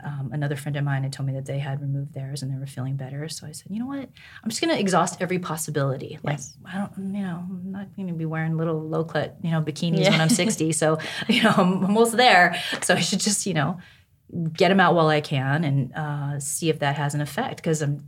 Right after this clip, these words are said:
Speaker 1: doing everything else to the extreme." I, I need to take it all the way as much as I can, right? So I had no issues with them, but I thought, "Okay, I'm gonna,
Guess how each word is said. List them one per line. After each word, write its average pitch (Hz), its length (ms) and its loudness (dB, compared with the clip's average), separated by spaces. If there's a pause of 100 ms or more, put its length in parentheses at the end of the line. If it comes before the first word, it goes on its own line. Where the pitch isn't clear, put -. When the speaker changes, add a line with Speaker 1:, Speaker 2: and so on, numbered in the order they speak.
(180)
Speaker 1:
doing 226 340 4
everything 208 360 4
else 170 220 2
to 165 60 -2
the 156 100 4
extreme." 151 680 2 (480)
I, - 200 -4
I - 20 2
need 185 160 2
to 180 80 0
take 175 180 0
it 170 220 2
all 156 180 4
the 156 80 4
way 156 240 6
as 151 140 0
much 143 160 2
as 139 100 0
I 127 100 -4
can, 131 360 0
right? 139 340 -4
So 95 320 -4 (420)
I 180 60 0
had 226 160 6
no 175 140 6
issues 165 360 4
with 120 140 -4
them, 123 220 -2
but 147 100 0
I 143 80 -2
thought, 143 320 -4
"Okay, 190 160 -6
I'm 156 140 -4
gonna, 160 280 -4